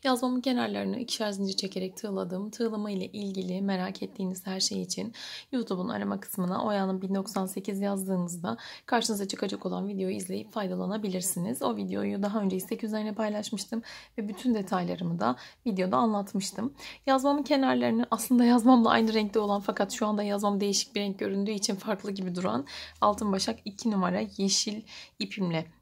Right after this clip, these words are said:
tığladım. İkişer zincir çekerek tığladım. Çimenimi de yine bu ipimle yapacağım.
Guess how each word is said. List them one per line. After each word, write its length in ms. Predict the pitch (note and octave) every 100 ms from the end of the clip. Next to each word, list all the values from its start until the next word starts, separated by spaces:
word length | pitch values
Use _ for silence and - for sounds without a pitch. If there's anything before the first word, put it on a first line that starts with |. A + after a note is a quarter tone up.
| _
tığladım. 640 | - A#3 A#3 A3 A3 A3
İkişer 320 | A#3+ - G#3 F#3+
zincir 260 | F#3+ F#3
çekerek 420 | F3 F#3 F3+ G3
tığladım. 480 | - F#3+ F3+ F3+ A#3
Çimenimi 480 | C4 C#4 B3 A3 G3+
de 40 |
yine 280 | F#3 F3+ F#3
bu 80 | G#3+
ipimle 300 | A3+ B3+ A#3+
yapacağım. 460 | A#3 A3+ A3+ A3+